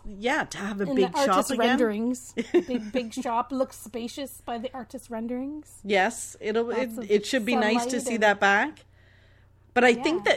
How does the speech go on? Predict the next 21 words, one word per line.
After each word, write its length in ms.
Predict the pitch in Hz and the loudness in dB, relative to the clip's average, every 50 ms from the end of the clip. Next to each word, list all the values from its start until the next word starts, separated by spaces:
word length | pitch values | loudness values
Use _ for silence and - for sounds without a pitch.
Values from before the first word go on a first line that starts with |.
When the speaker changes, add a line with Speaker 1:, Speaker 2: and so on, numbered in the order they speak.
| - - | 0 0
Speaker 2:
that 100 | 196 175 | 2 4
the 100 | 214 190 | 4 4
big, 460 | 175 151 - 208 220 269 240 196 - - | 4 4 6 6 6 6 4 -2 -4 -2
well, 240 | 196 220 233 214 202 | 2 4 4 4 4
so 260 | 202 - 240 220 214 | 2 4 4 4 4
there, 160 | 196 233 233 - | 4 4 4 4
oh, 200 | 240 226 220 202 | 4 4 4 4
there 160 | 175 190 180 | 2 0 2
was 180 | 190 185 - | 2 0 0
also 560 | 202 180 190 185 - - 214 190 180 185 175 180 - | 0 -2 -2 -2 -4 -4 -4 -2 -2 -4 -6 -6 -6
the, 300 | 180 175 170 170 165 165 | -6 -4 -4 -4 -4 -4
um, 340 | 160 160 156 151 160 160 - - | -4 -4 -6 -8 -10 -10 -10 -10
the 100 | 170 156 | -10 -10
pictures 520 | - - 202 190 - - 190 180 175 - | -6 -6 -6 -6 -4 -4 -6 -6 -6 -6
of 300 | - - 170 170 160 151 | -6 -4 -4 -4 -4 -6
the 60 | 180 | -10
Contemporary 640 | 175 - 185 170 151 180 170 170 - 170 160 156 147 | -10 -8 -8 -6 -6 -6 -6 -6 -4 -4 -4 -4 -6
Resort. 500 | 147 151 143 - 180 175 147 131 - - - | -6 -8 -6 -4 -2 -2 -2 -4 -6 -10 -12
So 80 | 180 | -10
there's 220 | 156 165 156 147 - _ - | -8 -8 -8 -8 -10 _ 0
big, 380 | - 190 185 190 190 190 185 | 2 4 4 4 4 2 -2